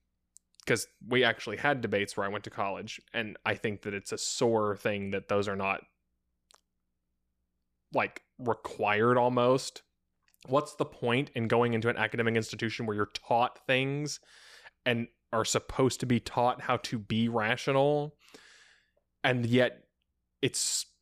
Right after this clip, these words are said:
not considered interesting at all to, like, I don't know. They, I know this probably didn't happen, right? But I, I long for the idea of, like, the Greek gymnasium where, like, it's actually in between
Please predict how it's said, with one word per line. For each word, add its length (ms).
not 460
considered 480
interesting 840
at 100
all 240
to, 380
like, 200
I 80
don't 80
know. 160
They, 120
I 80
know 120
this 140
probably 220
didn't 180
happen, 380
right? 260
But 180
I, 380
I 140
long 420
for 180
the 180
idea 380
of, 200
like, 420
the 120
Greek 300
gymnasium 840
where, 380
like, 240
it's 220
actually 520
in 200
between 680